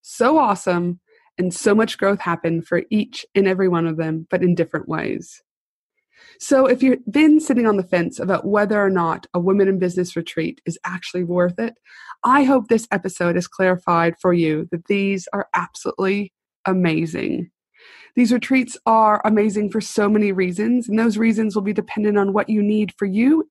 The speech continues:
and for your business. I would love to see you at the twenty twenty four-day, three-night Women in Business retreat next year. I would absolutely love it. As I mentioned earlier, we have already sold forty percent of tickets. So if you do want to hit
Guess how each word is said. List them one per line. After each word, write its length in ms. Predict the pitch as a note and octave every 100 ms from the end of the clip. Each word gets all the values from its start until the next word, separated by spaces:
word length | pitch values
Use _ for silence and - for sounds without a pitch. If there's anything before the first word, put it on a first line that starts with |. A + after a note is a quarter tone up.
| -
and 200 | G3+ F#3+
for 80 | G3
your 120 | F3+
business. 640 | E3+ E3 F3 - - - _ _ _ _ _ - - - -
I 80 | B3+
would 160 | C4 A#3
love 320 | A3+ A3+ G#3+
to 80 | A3
see 220 | - G3+
you 200 | F#3 F#3
at 120 | G3 F#3
the 100 | F#3+
twenty 340 | - G3 F#3+
twenty 460 | F#3 F#3 F3+ F3+ F3+
four-day, 440 | - G3 F#3+ F#3
three-night 540 | F3+ F3+ F3+ F3 E3+ F#3
Women 240 | F#3+ F#3
in 100 | F3+
Business 380 | F3 E3+ F3+ -
retreat 520 | F3 - F3 F#3+ -
next 380 | F#3 F3+ - -
year. 260 | F3 F#3 -
I 60 | G3
would 140 | F#3+ - -
absolutely 760 | A3 - - G#3+ - F#3+ G3 _
love 260 | F3+ F3+ F3
it. 220 | - - _ - - - -
As 140 | A#3+
I 80 | A#3
mentioned 380 | A3 A3 A3 -
earlier, 400 | G3+ G3 F#3 F#3+
we 140 | G#3
have 160 | G#3 F3+
already 300 | G#3 G#3 A3
sold 340 | - F#3+ F#3+ -
forty 320 | G#3+ G#3 G#3
percent 320 | G#3 - F#3+
of 120 | F3
tickets. 500 | - F3 - _ - _ - - -
So 120 | A3
if 100 | G#3+
you 140 | A#3
do 480 | F#3 G3+ B3 B3+ B3
want 240 | G#3+ G3
to 100 | F#3+
hit 420 | F3+ F3 F3+ -